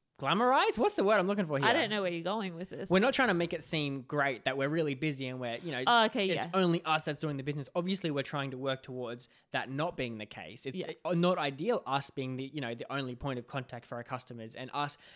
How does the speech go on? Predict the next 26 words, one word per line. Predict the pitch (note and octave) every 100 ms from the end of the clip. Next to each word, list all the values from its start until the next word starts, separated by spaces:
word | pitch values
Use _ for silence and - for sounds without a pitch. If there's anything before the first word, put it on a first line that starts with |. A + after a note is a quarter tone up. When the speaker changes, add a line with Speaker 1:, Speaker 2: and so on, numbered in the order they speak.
| _
Speaker 1:
being | C#3 C#3
the |
ones | C3+
having | C3 B2+ A#2+
to |
make | B2 B2+ B2+ -
the | B2
stock | - C3 G#2+ - _ _ _
and, | C3 -
and | D3+
all | E3+ E3+
of | C#3+
those | A#2 B2+
things. | A3+ F3+ B2
But | - C#3
we're | C#3
saying | D#3 C3 A#2+
that's, | D3 -
that's, | B2+ D#3
it, | D3
that's | D#3
the | - D3+
situation | D3 C#3+ C3 C3+
we're | A#2
in | B2
now. | D3 A#2